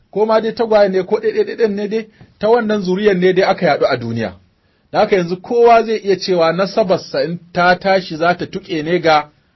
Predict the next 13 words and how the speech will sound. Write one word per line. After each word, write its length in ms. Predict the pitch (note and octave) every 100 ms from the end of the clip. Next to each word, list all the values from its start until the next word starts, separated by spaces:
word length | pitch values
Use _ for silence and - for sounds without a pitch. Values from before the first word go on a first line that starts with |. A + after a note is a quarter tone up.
| _ -
Annabi 320 | C#3 D#3 D3+
Adam. 280 | A#2+ A2+ G2 - _ _ _ _ _
To, 320 | F#3+ F#3+ F#3 _
Shaiɗan, 460 | - F#3 A#3 C4+ A#3
wanda 300 | A3+ G#3+ F#3
shi 180 | A3
ne 120 | G#3+ G3+
abokin 460 | D#3 F3 F3+ G#3+
rigimar 320 | F#3 D#3 E3 D#3
Annabi 320 | C3 D3+ D3
Adam, 280 | C#3 C#3+ C#3
shi 180 | - F3
ma 120 | F3+